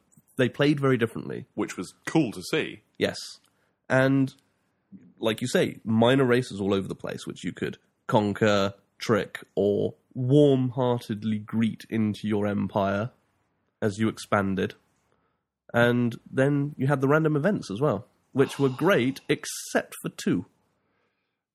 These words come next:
Speaker 2: Go on, which, you say one,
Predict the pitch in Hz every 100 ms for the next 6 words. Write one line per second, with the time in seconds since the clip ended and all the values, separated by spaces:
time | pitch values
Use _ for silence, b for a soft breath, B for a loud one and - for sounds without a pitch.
0 | _ - 240 170 101 92 139 220 - -
1 | - _ _ _ _ _ _ _ 190 269
2 | - 302 240 139 82 78 110